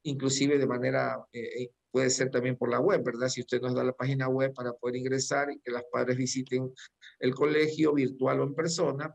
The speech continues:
para que se decidan por esta institución tan buena que hay en el norte de, de la ciudad de Guayaquil,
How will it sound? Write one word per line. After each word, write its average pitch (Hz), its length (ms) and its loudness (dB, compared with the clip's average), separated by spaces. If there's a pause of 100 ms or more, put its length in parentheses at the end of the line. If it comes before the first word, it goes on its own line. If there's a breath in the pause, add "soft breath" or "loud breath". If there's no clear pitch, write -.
para 127 240 -4
que 123 420 0
se - 160 -2
decidan 156 500 0
por 131 140 -4
esta 127 180 -4
institución 127 580 -4
tan 123 200 -2
buena 120 320 0
que - 100 -8
hay 120 140 2
en 117 80 -6
el 117 140 -2
norte 113 340 -4
de, 110 400 -6
de 107 160 -6
la 113 100 -8
ciudad 120 200 0
de - 20 2
Guayaquil, 120 500 -2